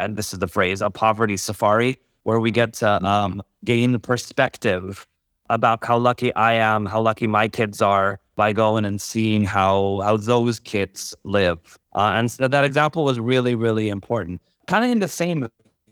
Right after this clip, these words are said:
vein, there's a question from Howard Blumenthal, um, in the chat that I, I, I wanted to elevate right here specifically. What Howard said is, uh, "In my experience,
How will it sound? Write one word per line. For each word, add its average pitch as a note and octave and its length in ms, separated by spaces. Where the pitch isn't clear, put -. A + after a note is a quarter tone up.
vein, A2 360
there's G#2 140
a A2+ 60
question A2+ 380
from A2 180
Howard A2 400
Blumenthal, G2+ 680
um, F#2+ 280
in G#2+ 120
the G2 80
chat G#2+ 380
that G#2 120
I, F#2 180
I, G#2 200
I B2+ 80
wanted C#3+ 220
to - 140
elevate A2+ 360
right G2+ 180
here A2+ 220
specifically. G#2+ 760
What B2+ 160
Howard D3 260
said C#3 200
is, B2+ 120
uh, B2+ 160
"In C3 140
my C3+ 160
experience, C#3 600